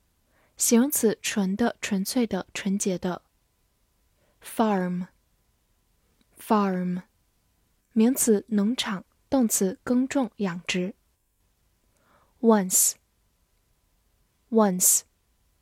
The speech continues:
副词，一次、曾经。Alive, alive, 形容词，活着的。I, I, 代词，我。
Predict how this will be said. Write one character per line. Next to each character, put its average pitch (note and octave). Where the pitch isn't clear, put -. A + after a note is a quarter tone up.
副 C#4+
词， F#3+
一 F#3+
次、 -
曾 F#3+
经。 B3+
Alive, G3+
alive, G3+
形 -
容 C4
词， G#3
活 F#3+
着 A#3+
的。 F#3
I, F#3+
I, G3
代 C4
词， F#3+
我。 F3